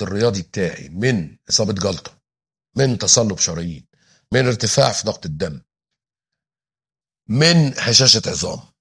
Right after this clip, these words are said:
من خشونة مو-، لابد إنه يحتفظ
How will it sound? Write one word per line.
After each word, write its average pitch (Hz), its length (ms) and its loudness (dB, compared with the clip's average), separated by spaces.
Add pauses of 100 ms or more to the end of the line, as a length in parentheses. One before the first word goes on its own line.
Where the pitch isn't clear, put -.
(460)
من 139 440 4
خشونة 120 460 2
مو-، 92 240 -8
لابد 131 880 2
إنه 104 320 -2
يحتفظ 90 680 -6